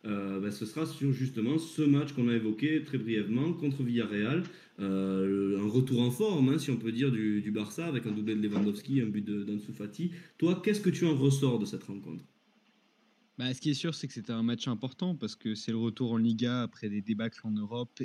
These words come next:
Speaker 2: et, euh, un Classico, euh, raté puisqu'il est perdu. Donc c'était un match, euh, très important pour se relancer dans la course au titre en Liga. Fallait absolument pas avoir de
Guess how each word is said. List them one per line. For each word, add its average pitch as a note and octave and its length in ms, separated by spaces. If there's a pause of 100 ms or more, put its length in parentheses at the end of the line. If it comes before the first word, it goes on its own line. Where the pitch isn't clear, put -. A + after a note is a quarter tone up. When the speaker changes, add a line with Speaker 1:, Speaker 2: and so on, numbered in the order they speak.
(140)
Speaker 2:
et, B2 240
euh, G2 300
un G#2 80
Classico, A2+ 680
euh, F2 300
raté F#2 440
puisqu'il - 480
est E2+ 80
perdu. G2+ 520 (640)
Donc A2 160
c'était A2 240
un G#2+ 80
match, A2+ 360
euh, G#2 320 (120)
très A#2 280 (300)
important A2+ 420
pour A#2 160
se - 120
relancer B2+ 680
dans A#2 120
la G2 100
course - 500
au G#2 100
titre - 460
en G#2 80
Liga. G#2 380
Fallait F#2 260
absolument G#2+ 420
pas A2 140
avoir G2+ 300
de F#2 120